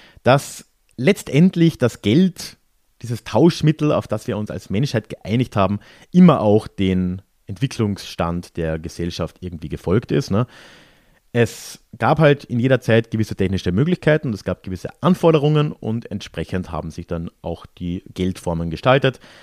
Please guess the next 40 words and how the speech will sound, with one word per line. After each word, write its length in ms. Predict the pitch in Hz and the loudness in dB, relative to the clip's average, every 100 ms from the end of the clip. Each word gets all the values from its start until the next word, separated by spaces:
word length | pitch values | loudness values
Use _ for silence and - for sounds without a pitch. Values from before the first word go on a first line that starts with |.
| _ | _
Das 140 | - 117 | -6 2
waren 160 | 156 | 2
eben 340 | 139 113 113 107 | 2 0 -2 0
Münzen 400 | 123 156 - 123 | 2 2 0 -6
aus 160 | 95 95 | -6 -4
Metallen, 640 | 98 98 113 151 151 151 - _ _ _ _ - | -4 0 2 2 0 -4 -12 _ _ _ _ -10
die 80 | 104 | -8
verfügbar 400 | 90 180 - 147 | -2 0 2 4
waren, 240 | 151 135 | 4 4
ne? 240 | 110 139 - - | 0 -2 -8 -12
Ob's 220 | 101 - | -8 -8
jetzt 140 | - | -6
Silber 260 | 117 113 101 | -4 -4 -2
war, 260 | 101 - | -2 -4
ob's 120 | - 92 | -8 -12
jetzt 120 | - | -4
Gold 260 | 92 107 | -2 -2
war, 300 | 95 98 98 _ _ _ _ _ _ | -2 -4 -6 _ _ _ _ _ _
früher 340 | - 110 101 95 | -4 0 0 0
im 120 | 92 | -2
arabischen 380 | 95 95 98 87 | -2 -4 -4 -2
Raum 280 | 90 87 | -2 -4
oder 280 | - 80 78 _ - | -8 -8 -10 _ -10
dann 120 | 82 | -10
später 380 | - 95 92 85 | -6 -4 -2 -2
wieder 160 | 85 | -4
im 80 | 82 | -4
Goldstandard. 640 | 92 135 - 110 113 107 - - - - _ _ _ _ _ - | 0 0 2 2 4 2 0 -20 -20 -20 _ _ _ _ _ -6
Das 120 | 135 | 0
waren 140 | 156 185 | 2 4
aber 140 | 123 | 4
auch 180 | 123 139 | 2 -2
diese 240 | 120 117 | -2 0
Wechsel 540 | 120 156 - 147 143 127 - | 2 2 0 0 0 -2 -6
dann 220 | 110 110 | -4 -4
im 160 | - 110 | -4 -6
Italien 480 | - 104 107 110 | -2 0 2 2
des 140 | 107 - | -2 -2
Spätmittelalters. 880 | 151 143 123 107 107 107 104 - _ - - _ _ _ _ | -4 -2 -2 0 0 2 0 -2 _ -20 -20 _ _ _ _
Und 760 | - 151 156 156 - - - | 2 4 6 4 -2 -14 -14